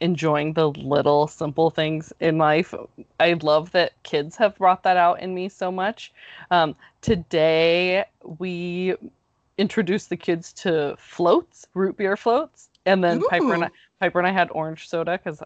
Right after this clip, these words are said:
Speaker 1: we don't like root beer. But, um, but we've been, like, hyping it up for a <laughs> few days too. Like, "All right, we have this special thing we're gonna do, blah, blah, blah." It's ice, and they don't drink, like, we don't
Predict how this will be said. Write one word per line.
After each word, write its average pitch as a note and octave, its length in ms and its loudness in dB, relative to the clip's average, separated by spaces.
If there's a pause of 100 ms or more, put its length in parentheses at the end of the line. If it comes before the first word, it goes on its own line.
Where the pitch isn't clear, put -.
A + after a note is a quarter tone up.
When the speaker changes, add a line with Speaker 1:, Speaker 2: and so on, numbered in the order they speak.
(120)
Speaker 1:
we D#3 200 -10
don't D3+ 160 -8
like C#3+ 180 -6
root D#3 160 -8
beer. A#3+ 240 2 (360)
But, - 180 2
um, D3+ 320 0 (200)
but G#3 140 0
we've A3+ 180 4
been, C4+ 140 0
like, D#4 160 2
hyping E3 420 -8
it C#3+ 80 -8
up D3+ 200 -6
for G3 160 -6
a G3+ 40 -2
<laughs> - 120 -10
few D#4+ 120 8
days F4 520 2
too. D#4 460 -4
Like, A3 240 0 (280)
"All G#3+ 80 -14
right, B3 240 -4
we G3+ 80 -8
have F3 220 -8
this F#3 100 -12
special - 460 -14 (100)
thing F4+ 200 -8
we're E4+ 160 -4
gonna C#4 340 -4
do, A#3 500 -4 (300)
blah, D#3 100 -2
blah, F#3 140 -8
blah." A#3+ 300 4
It's G3 140 0
ice, G#3+ 180 -4
and G3 180 -4
they F#3 120 0
don't G#3+ 280 -4
drink, E3+ 400 -8
like, E3+ 200 -6
we F3 100 -6
don't E3+ 260 -6